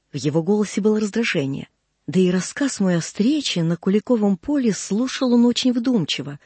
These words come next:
Заинтересованный происшедшим здесь, тут, может быть, сказалась и привычка к точности проверки,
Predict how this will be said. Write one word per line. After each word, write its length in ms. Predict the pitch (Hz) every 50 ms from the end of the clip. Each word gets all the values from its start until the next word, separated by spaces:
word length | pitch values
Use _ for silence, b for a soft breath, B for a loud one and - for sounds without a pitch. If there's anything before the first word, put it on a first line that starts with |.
| _ _ _ _ _ _ _ _ _ _ _ _ _ _ _ _ _ _ _ _ _ _ _ _ _ _
Заинтересованный 920 | 151 135 143 196 214 214 202 - 220 220 226 - - - 269 247 240 240
происшедшим 840 | - _ - 226 233 226 220 - - - 262 240 - - - 214 202
здесь, 480 | 185 180 180 262 311 311 247 - - - _ _ _ _ _ _ _ _ _ _ _ _ _ _ _
тут, 220 | - 302 - -
может 260 | 240 254 269 262 214
быть, 140 | 208 226 -
сказалась 520 | - - 226 220 220 277 269 254 226 -
и 60 | - -
привычка 560 | - 233 240 247 285 254 - - - - 208
к 100 | - -
точности 640 | - _ 285 247 - - 247 240 214 - - - 233
проверки, 680 | - 254 254 254 247 240 190 139 - - - 147 -